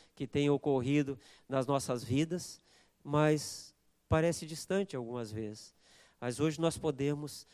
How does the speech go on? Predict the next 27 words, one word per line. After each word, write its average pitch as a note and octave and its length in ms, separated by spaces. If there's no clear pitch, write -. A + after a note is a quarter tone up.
trazer D3 560
pra B2+ 180
junto F3 360
de D#3+ 160
nós A#2+ 380
e C#3 80
realmente D3 460
saber C3+ 580
que C#3 120
Deus C3 640
é B2+ 100
soberano. A#2+ 840
Deus B2+ 420
está D3 340
presente. A#2+ 640
É, C3 760
o C#3+ 100
Salmo D3 640
trinta D3 300
e C3 140
um, D#3 140
quatorze, D#3 720
até C3+ 240
uma C3+ 140
partezinha C3+ 560
do B2+ 140
quinze, D3 500